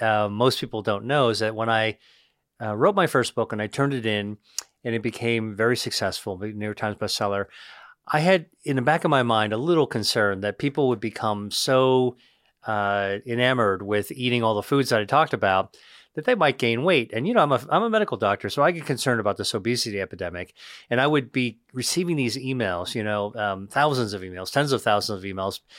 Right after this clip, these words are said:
people thanking me for writing the book and then talking to me about how more empowered they feel and, and how much healthier they felt. Uh, some people said, "Oh, you know, I was able to get off of my medications." You know, like,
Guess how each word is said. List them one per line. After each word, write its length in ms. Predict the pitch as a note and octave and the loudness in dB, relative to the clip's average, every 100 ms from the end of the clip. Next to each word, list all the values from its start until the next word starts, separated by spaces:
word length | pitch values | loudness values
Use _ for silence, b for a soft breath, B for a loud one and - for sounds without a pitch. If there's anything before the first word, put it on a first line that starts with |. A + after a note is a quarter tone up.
| B - | B -8
people 420 | A#2+ B2 A#2 A2 - | -2 2 2 0 -4
thanking 240 | A2 G#2+ | -2 -2
me 140 | G#2 G2+ | -6 -4
for 320 | A2+ G#2 G2+ | -2 0 0
writing 260 | G#2+ A2 A2+ | 0 0 0
the 60 | |
book 380 | D#3+ G3+ E3+ - | 4 6 6 2
and 100 | A#2 | 0
then 100 | A2+ | 0
talking 320 | G#2 A#2 A#2+ | 0 -2 -2
to 20 | |
me 60 | A2 | -6
about 240 | G#2+ G#2 | 0 0
how 360 | G2+ A2+ A2 G#2+ b b - | 4 4 4 0 b b -6
more 100 | G#2 | -4
empowered 460 | - E3+ D#3+ D3 | 2 4 6 4
they 100 | C#3+ | 2
feel 480 | B2+ C#3+ C3+ C3 B2 | 0 2 4 6 4
and, 160 | F#2+ F#2+ b b | 0 -6 b b
and 120 | A#2 | -6
how 80 | A2 | -4
much 160 | A2+ - | -4 2
healthier 380 | F3+ F#3 E3 D3 | 2 2 0 2
they 140 | C#3 | 0
felt. 480 | C3 C3 B2 B2 - b b | 0 2 4 2 -4 b b
Uh, 220 | A2 G#2 | 0 0
some 160 | - B2+ | 2 0
people 240 | A#2 A#2+ | -2 -4
said, 200 | - A#2 | -2 2
"Oh, 200 | C3+ D#3+ | 4 4
you 100 | B2+ | 2
know, 80 | A#2 | 0
I 60 | A2+ | -2
was 100 | A2 | -2
able 160 | G#2+ | -6
to 80 | G#2 | -4
get 140 | A2 | 0
off 200 | G#2+ G#2 | 0 0
of 220 | A2+ G2 G2+ | -4 -6 -4
my 120 | G#2 | -4
medications." 920 | G#2 G2+ - G3 - E3+ D3+ C#3+ - B B B | -4 -4 0 0 2 0 2 0 -4 B B B
You 60 | C3 | 2
know, 100 | B2 | 4
like, 180 | C3 | 4